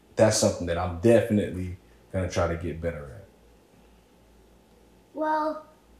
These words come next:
Speaker 2: there's another thing about school. I, I think it's good because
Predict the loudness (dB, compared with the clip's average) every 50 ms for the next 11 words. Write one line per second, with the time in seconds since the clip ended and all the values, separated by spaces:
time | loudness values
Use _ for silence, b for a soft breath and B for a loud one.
0 | _ _ -4 -2 0 2 2 2 0 0 0 0 0 0 0 -2 -2 -2 -2 -2
1 | -4 -4 -4 -6 -10 -16 -10 -6 -6 -4 -4 -6 -10 -14 _ _ _ _ _ -18
2 | -10 -6 -4 -4 -4 -6 -10 -14 -10 -8 -8 -6 -4 -2 -2 -2 -2 -4 -6 -6
3 | -6 -2 -2 -2 0 -2 -4 -6 -8 -10 -10 -10 -10 -8 -6 -6 -6 -8 -10 -14
4 | -18 -20